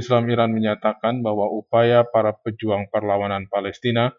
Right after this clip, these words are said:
dalam menghalau serangan militer rezim Zionis di Gaza telah menciptakan sebuah epik yang luar biasa. Said Ibrahim Raisi dalam rapat kabinet hari Minggu, dua puluh sembilan Oktober, mengungkapkan laporan komprehensif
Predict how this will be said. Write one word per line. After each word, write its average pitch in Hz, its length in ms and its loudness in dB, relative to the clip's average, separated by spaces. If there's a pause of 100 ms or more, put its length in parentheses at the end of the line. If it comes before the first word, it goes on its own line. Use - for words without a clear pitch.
dalam 127 320 4
menghalau 120 480 0
serangan 107 400 -2
militer 101 400 -2
rezim 98 400 -4
Zionis 113 400 -2
di 98 160 -8
Gaza 101 400 -2
telah 104 240 -2
menciptakan 98 640 -4
sebuah 98 560 -8
epik 110 480 -6
yang 95 240 -4
luar 92 400 -4
biasa. 95 720 -4
Said 143 240 2
Ibrahim 135 480 4
Raisi 127 320 0
dalam 120 240 2
rapat 110 400 0
kabinet 107 480 0
hari 120 160 -4
Minggu, 120 480 0
dua 113 160 0
puluh 110 240 -6
sembilan 104 480 -4
Oktober, 101 720 -6
mengungkapkan 131 800 0
laporan 117 560 0
komprehensif 110 800 -6